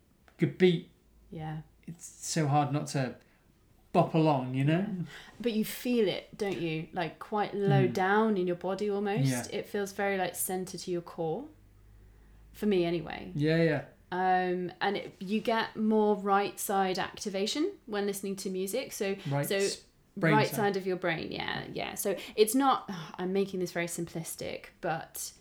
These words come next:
Speaker 2: mostly language is on the left and emotions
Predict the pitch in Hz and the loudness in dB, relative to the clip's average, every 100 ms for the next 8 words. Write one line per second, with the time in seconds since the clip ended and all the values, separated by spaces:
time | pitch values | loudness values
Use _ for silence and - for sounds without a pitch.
0 | - - - _ - 202 196 214 208 - | -20 -20 -20 _ -8 0 4 6 4 0
1 | 196 185 - 190 190 196 208 208 233 339 | -2 -2 -2 -2 2 2 2 0 0 -2
2 | - - - - _ 202 190 196 185 185 | -4 -6 -6 -10 _ -2 0 0 -2 -2
3 | 170 170 359 - - - - _ - 185 | -2 -2 -4 -8 -12 -14 -16 _ -8 -4
4 | 180 170 170 170 - _ _ - 190 196 | -2 -2 -2 -4 -8 _ _ -6 0 2
5 | 196 196 208 190 190 190 - - | 2 2 -2 -2 -2 -2 -4 -6